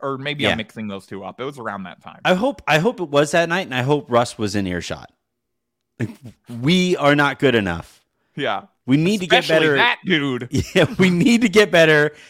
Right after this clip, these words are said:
Speaker 2: at starting point guard. I need <laughs> starting and finishing point guard. They need to get better.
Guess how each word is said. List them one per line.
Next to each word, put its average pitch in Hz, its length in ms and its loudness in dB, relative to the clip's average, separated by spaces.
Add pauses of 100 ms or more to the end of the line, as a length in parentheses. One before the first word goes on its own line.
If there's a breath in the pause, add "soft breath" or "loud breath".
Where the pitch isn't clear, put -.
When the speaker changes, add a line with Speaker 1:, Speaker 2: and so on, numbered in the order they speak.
(120 loud breath)
Speaker 2:
at 127 160 -4
starting 151 400 2
point 123 280 -2
guard. 92 200 0
I 101 160 0
need 165 460 0
<laughs> - 1900 -16
starting 208 500 2
and 214 120 2
finishing 175 400 -2
point 156 280 0
guard. 120 440 2
They 143 140 6
need 151 280 2
to 151 60 -2
get 131 200 0
better. 92 420 -2